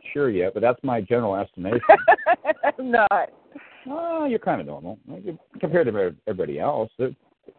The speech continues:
Speaker 1: they're in the open asylum. They're mentally
Speaker 2: Mm-hmm.
Speaker 1: ill, man.
Speaker 2: Mm-hmm.
Speaker 1: You are aware that most Americans are, uh, on medication from Doctor Dum Dum?
Speaker 2: Mm-hmm.
Speaker 1: He's just a tool.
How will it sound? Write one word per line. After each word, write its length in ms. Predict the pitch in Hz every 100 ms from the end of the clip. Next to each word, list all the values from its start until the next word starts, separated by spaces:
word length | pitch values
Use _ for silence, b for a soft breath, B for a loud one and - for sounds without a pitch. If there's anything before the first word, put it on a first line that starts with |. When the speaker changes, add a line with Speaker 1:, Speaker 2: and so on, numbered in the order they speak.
| 117
Speaker 1:
they're 320 | 131 214 208
in 180 | - 131
the 60 | 120
open 280 | 120 127 120
asylum. 600 | - 135 202 202 80 - _ _ _ _
They're 160 | 110 - 117
mentally 280 | 123 120
Speaker 2:
Mm-hmm. 40 | 110
Speaker 1:
ill, 160 | 113
man. 240 | 76 76 78 _ _ _
Speaker 2:
Mm-hmm. 340 | 208 - - 196 - _ _ _ _ _ _ _ _ _ _ _ _ _ _ _ _ 143
Speaker 1:
You 140 | 165
are 140 | 190
aware 280 | 135 135 139
that 120 | 117
most 220 | 117 123 -
Americans 540 | 104 117 117 110 107
are, 260 | 92 90 -
uh, 400 | 90 90 - - - _ _ _
on 140 | 107 90
medication 760 | 92 - 104 104 - 123 127 - _ _ _ _ _ -
from 120 | 101
Doctor 280 | 92 104 90
Dum 220 | 90 95
Dum? 240 | 98 104 - _ 233
Speaker 2:
Mm-hmm. 500 | 220 220 214 208 208 - _ _ _ _ _ _ -
Speaker 1:
He's 140 | 107
just 180 | 117 -
a 40 | 80
tool. 400 | 110 98 110